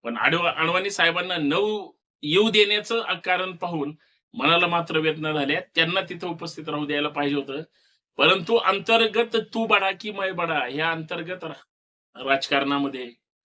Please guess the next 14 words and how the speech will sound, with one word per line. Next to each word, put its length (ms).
अडवाणी 360
साहेबांना 440
कार्यक्रम 560
मात्र 420
त्या 80
ठिकाणी 380
मुकावा 480
लागला, 440
अनुपस्थित 640
राहिले, 340
हे 440
मनाला 440
पटलं 440
नाही, 300